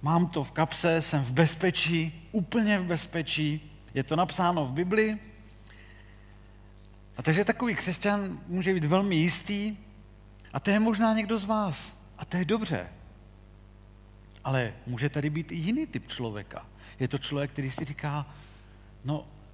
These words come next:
nejsem si jistý. Vím, že mě Bůh miluje, vím, že Ježíš za mě zemřel, ale přesto si nejsem jistý.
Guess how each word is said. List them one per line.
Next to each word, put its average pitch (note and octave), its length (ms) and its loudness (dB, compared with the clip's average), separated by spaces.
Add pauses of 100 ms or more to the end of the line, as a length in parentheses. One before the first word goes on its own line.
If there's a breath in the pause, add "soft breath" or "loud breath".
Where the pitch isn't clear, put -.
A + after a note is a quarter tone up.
nejsem G3 400 -4
si - 160 -10
jistý. - 460 -10 (1300 loud breath)
Vím, E3 260 2
že C4+ 140 4
mě A3+ 180 2
Bůh D#3+ 320 -2
miluje, B2 640 0 (720 loud breath)
vím, D#3 220 0
že A3+ 80 4
Ježíš D#3+ 540 2
za G#3+ 100 4
mě A3 240 2
zemřel, C3+ 720 -2 (720)
ale - 280 -14
přesto - 420 -8
si E3 200 -4
nejsem E3+ 400 -4
jistý. - 320 -8